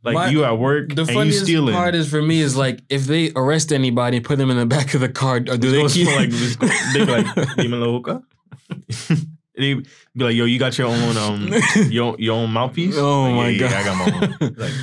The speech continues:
Speaker 2: I just, I can't reach it though. These, these
Speaker 1: it's like,
Speaker 2: cuffs.
Speaker 1: you know how <laughs> people in the hood, they always got something, like, right
Speaker 2: Yeah,
Speaker 1: there,
Speaker 2: yeah,
Speaker 1: like
Speaker 2: yeah.
Speaker 1: a razor. Like,
Speaker 2: Yeah.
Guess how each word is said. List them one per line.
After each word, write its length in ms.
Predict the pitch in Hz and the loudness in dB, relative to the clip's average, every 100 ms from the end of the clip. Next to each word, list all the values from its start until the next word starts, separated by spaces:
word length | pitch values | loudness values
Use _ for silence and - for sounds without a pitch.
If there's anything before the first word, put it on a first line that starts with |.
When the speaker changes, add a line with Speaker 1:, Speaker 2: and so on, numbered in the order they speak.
| 113 | -6
Speaker 2:
I 80 | 135 | -2
just, 160 | 139 139 | -2 -2
I 40 | |
can't 240 | 117 143 | -2 0
reach 160 | 131 131 | 0 -2
it 80 | 107 | -2
though. 160 | 107 | -2
These, 220 | 101 113 110 | -2 -6 -4
these 160 | 113 | -2
Speaker 1:
it's 100 | 123 | 0
like, 140 | 143 117 | 0 0
Speaker 2:
cuffs. 200 | - - | -4 -6
Speaker 1:
you 80 | 139 | -4
know 160 | 147 139 | -2 -2
how 380 | 127 120 117 117 - - 143 - | -2 0 -2 -4 -12 -14 -12 -12
<laughs> 420 | _ _ _ - | _ _ _ -8
people 240 | 139 123 | -6 -2
in 60 | 117 | -2
the 80 | 107 | 0
hood, 280 | 113 113 | 0 0
they 120 | 107 107 | -2 -2
always 160 | 110 | -2
got 160 | 113 101 | -4 -6
something, 240 | 110 98 | -6 -4
like, 100 | 95 | -2
right 140 | 123 131 | 0 2
Speaker 2:
Yeah, 120 | 139 | 2
Speaker 1:
there, 160 | 135 135 | 2 2
Speaker 2:
yeah, 60 | 127 | 2
Speaker 1:
like 100 | 120 | 2
Speaker 2:
yeah. 60 | |
Speaker 1:
a 40 | 104 | 0
razor. 440 | 113 117 135 143 | 0 0 -2 -2
Like, 100 | |
Speaker 2:
Yeah. 80 | 135 | 0